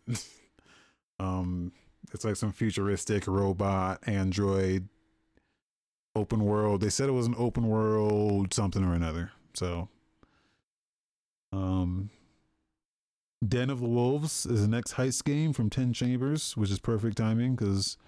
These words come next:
um, they're the guys that made the original Payday and Payday Two.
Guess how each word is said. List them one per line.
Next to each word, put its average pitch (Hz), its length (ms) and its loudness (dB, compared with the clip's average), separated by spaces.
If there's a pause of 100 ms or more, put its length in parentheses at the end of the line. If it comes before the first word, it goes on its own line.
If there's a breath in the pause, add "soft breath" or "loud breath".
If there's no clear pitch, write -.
(640 loud breath)
um, 92 440 2
they're 117 200 2
the 127 80 -2
guys 123 320 0
that 117 100 -4
made 117 240 0
the 113 100 2
original 113 380 2
Payday 98 640 0
and 101 120 2
Payday 101 300 2
Two. 95 380 -2